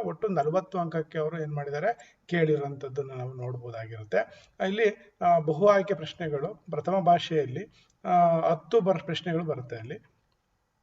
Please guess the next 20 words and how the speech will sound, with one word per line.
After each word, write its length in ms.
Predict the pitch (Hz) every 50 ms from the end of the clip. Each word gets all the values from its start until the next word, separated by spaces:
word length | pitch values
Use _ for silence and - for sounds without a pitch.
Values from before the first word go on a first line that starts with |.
| _ _ -
ಅಂದ್ರೆ 160 | 170 190 180
ಮಲ್ಟಿಪಲ್ 360 | 170 165 160 165 156 196 190 190
ಚಾಯ್ಸ್ 320 | - 170 170 165 156 202
ಹತ್ತು 200 | 190 170 - -
ಪ್ರಶ್ನೆ 300 | 180 170 - - 175 170
ಇರುತ್ತೆ, 260 | 160 156 156 156 -
ಹತ್ತು 240 | 175 156 - - 170
ಅಂಕ 200 | 160 165 160 -
ಆಗುತ್ತೆ. 640 | 147 131 127 127 127 - 202 - _ - - _ _ -
ಅದೇ 220 | 165 190 208 214
ರೀತಿ, 440 | 208 208 208 175 226 233 240 - - -
ಆ, 200 | 208 190 185 180
ಒಂದ್ 300 | 160 175 185 208 214 208
ಅಂಕದ್ದು 500 | 214 208 196 - 196 185 160 160 214 226
ನಾಲ್ಕು 500 | 208 170 160 165 175 190 190 190 - 190
ಇರುತ್ತೆ, 240 | 175 165 - - 196
ಅಲ್ಲಿಗೆ 200 | 175 175 170 165
ನಾಲ್ಕು 440 | 156 131 147 156 165 156 160 - 147
ಅಂಕ 180 | 147 147 -
ಆಗುತ್ತೆ. 340 | 135 127 123 131 131 -